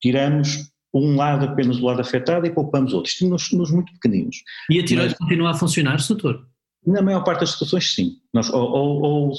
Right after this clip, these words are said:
Speaker 1: tirar só metade, conseguimos diminuir os riscos da cirurgia e, na maior parte das situações, a tireoide continua a funcionar. Claro que muitas vezes vai precisar de suplementação hormonal, pelo que eu lhe irei explicar a seguir. Agora, naqueles carcinomas,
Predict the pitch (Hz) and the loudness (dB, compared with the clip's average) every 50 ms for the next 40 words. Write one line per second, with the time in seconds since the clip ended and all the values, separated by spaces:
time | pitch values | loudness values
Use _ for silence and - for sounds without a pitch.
0 | - - - 147 147 143 139 143 - 151 147 147 147 147 151 170 170 175 180 175 | -8 -4 0 0 2 2 0 0 0 0 2 2 2 2 2 2 2 2 0 -2
1 | - - 185 - - - 147 120 104 - 101 - - - - - - _ _ _ | -2 -2 -2 -2 0 0 0 0 0 -2 -4 -8 -12 -16 -20 -20 -20 _ _ _
2 | - 113 123 131 135 135 139 127 110 - - - 123 123 117 120 - 98 101 98 | -2 0 2 2 2 2 2 2 0 0 -2 0 0 0 0 -2 -4 -4 -4 -4
3 | - - 107 98 - - 139 180 208 254 262 - - _ - - - - _ _ | -2 -2 -4 -4 -2 -2 -2 0 0 0 -2 -4 -8 _ -20 -20 -20 -20 _ _
4 | - 151 156 170 185 - - - - _ _ - 147 151 151 165 175 175 151 147 | -2 0 2 2 0 -2 -4 -12 -16 _ _ 0 2 2 2 2 2 0 0 0
5 | 147 143 127 - 120 117 - 117 - 127 120 - - 147 156 156 147 - - - | 0 0 0 0 -2 -2 -2 -2 -2 -2 -4 -2 -2 -2 0 -2 -4 -6 -10 -16
6 | _ _ - - 123 - 139 131 135 131 - 135 131 139 135 135 131 - 135 - | _ _ -6 -4 -2 0 2 0 0 0 0 -2 0 0 0 0 0 -2 -4 -2
7 | - 98 95 - 180 185 180 190 185 - 147 156 175 147 160 160 151 - - 160 | -2 -2 -2 0 0 -2 0 0 -2 0 0 0 0 0 0 -2 -2 -2 -2 -2
8 | 151 147 147 - - 147 147 139 143 143 139 135 131 143 131 127 117 123 135 143 | -2 -2 -4 -4 -4 -2 0 0 0 0 0 0 0 0 0 0 2 0 0 0
9 | 135 - - - _ _ _ _ _ - 139 135 135 139 131 127 123 127 123 120 | -2 -4 -8 -14 _ _ _ _ _ -4 -4 -2 0 0 0 2 2 2 2 2
10 | 120 127 127 123 120 - - 117 - 127 110 110 110 - - 131 - - - - | 2 2 0 0 -2 -2 -4 -2 0 0 -2 -2 -4 -4 -6 -8 -8 -8 -14 -4
11 | - 135 139 92 85 85 - - - - - - - - _ _ - 131 147 151 | -2 0 0 0 -2 -4 -8 -8 -10 -10 -10 -10 -16 -20 _ _ 0 2 2 4
12 | 165 170 151 - 240 247 226 - - 214 - - 180 160 139 123 107 104 104 - | 2 2 0 0 0 0 0 0 0 -2 0 0 2 2 2 2 2 0 -2 -2
13 | - - | -4 -8